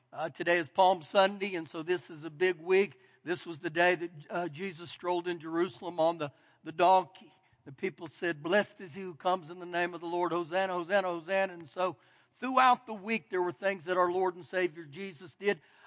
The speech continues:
I welcome you on Wednesday night. We're gonna come out and worship as we lead up to Resurrection, uh, Sunday, but also on Good Friday. So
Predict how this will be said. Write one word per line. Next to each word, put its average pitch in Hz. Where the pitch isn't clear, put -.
I 180
welcome 214
you 214
on 202
Wednesday 208
night. 208
We're 180
gonna 190
come 202
out 196
and 175
worship 202
as 165
we 180
lead 190
up -
to 175
Resurrection, 190
uh, 160
Sunday, 214
but 180
also 190
on 180
Good 165
Friday. 196
So 165